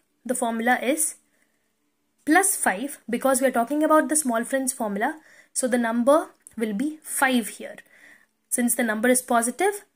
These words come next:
the formula starts with a positive sign. Now we have to find the friend of four. So as I told you,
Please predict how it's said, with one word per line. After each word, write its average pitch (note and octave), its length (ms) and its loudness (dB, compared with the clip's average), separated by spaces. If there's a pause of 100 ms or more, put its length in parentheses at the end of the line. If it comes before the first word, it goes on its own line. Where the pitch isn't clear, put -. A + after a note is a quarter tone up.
(260)
the B3 80 -6
formula A3+ 340 -2
starts G#3 240 -4
with A3 80 -2
a D4 60 0
positive G#3 500 -4
sign. - 260 -6 (560)
Now D4+ 320 2
we C4+ 180 2
have D4+ 180 4
to F#4+ 100 2
find C4+ 420 2
the E4+ 140 4
friend C4+ 580 2
of A#3 220 4
four. - 460 -8 (180)
So C4 160 0
as A3+ 220 2
I B3 80 2
told A3 280 -4
you, F#4+ 200 -2